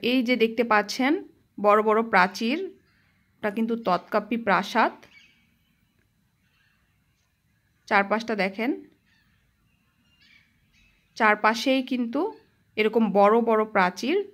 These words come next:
তো অটোমান সময়ের সম্রাটরা এই প্রাসাদে বসবাস করতেন। আর এখানে বিকেলবেলা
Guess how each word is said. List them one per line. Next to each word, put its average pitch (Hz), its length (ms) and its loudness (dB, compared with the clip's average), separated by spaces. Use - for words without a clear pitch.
তো 208 400 0
অটোমান 247 320 0
সময়ের 262 320 0
সম্রাটরা 233 680 0
এই 240 120 2
প্রাসাদে 240 460 0
বসবাস 220 460 -2
করতেন। 233 420 -2
আর 196 300 2
এখানে 220 360 -2
বিকেলবেলা 208 760 0